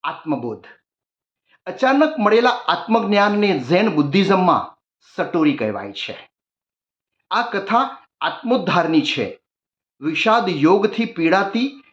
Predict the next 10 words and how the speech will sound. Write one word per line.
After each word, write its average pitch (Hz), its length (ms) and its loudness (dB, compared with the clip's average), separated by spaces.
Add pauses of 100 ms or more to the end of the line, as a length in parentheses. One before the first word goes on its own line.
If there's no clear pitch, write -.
(100)
મારા 147 340 0
અને 190 520 -2
તમારા 165 340 2
જેવી 165 480 -2
એક 202 220 -4
વ્યક્તિનું 156 760 0
જીવન 170 640 -2 (380)
સમજણ 175 480 0 (680)
અને 240 120 -2
સ્વીકારથી 208 960 -2